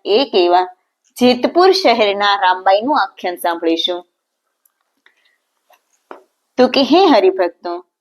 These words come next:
જે ચાપરાજવાળાની શૂરવીરતાની વાતની ઇતિહાસે નોંધ લીધી છે, એ જેતપુર. રણ સંગ્રામ હોય કે ભક્તિ માર્ગ, આ તો સ્વામિનારાયણ સંપ્રદાયનું ગાદી સ્થાન,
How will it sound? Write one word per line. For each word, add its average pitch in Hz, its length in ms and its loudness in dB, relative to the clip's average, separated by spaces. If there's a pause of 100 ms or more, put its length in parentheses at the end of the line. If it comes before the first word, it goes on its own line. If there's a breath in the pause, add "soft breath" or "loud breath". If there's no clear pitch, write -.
(360)
જે 339 160 2
ચાપરાજવાળાની 269 1040 0
શૂરવીરતાની 226 800 -2
વાતની 208 540 -2
ઇતિહાસે 240 560 -4
નોંધ 233 260 -4
લીધી 302 360 0
છે, 392 280 -6 (540)
એ 381 160 4
જેતપુર. 175 720 -2 (520)
રણ 302 220 2
સંગ્રામ 294 480 0
હોય 254 220 -2
કે 285 140 -8
ભક્તિ 214 440 -6
માર્ગ, 160 260 -8 (380)
આ 190 100 2
તો 277 200 2
સ્વામિનારાયણ 202 520 0
સંપ્રદાયનું 285 680 -2
ગાદી 175 340 2
સ્થાન, 160 280 -12